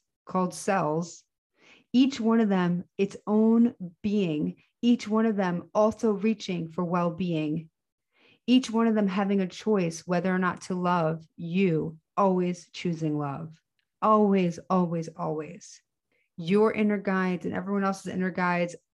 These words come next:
rendezvousing, mixing up, guiding you, playing with you guys,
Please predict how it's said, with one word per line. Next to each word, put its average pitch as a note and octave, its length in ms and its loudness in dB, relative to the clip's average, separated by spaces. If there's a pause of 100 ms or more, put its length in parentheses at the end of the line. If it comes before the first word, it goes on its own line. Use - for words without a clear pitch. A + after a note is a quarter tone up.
rendezvousing, F#3 880 -2
mixing F#3+ 440 -2
up, F3 260 -2 (540)
guiding F#3+ 480 2
you, F#3 280 0
playing F#3 680 0
with F3+ 160 -6
you F3 100 -6
guys, E3+ 640 -2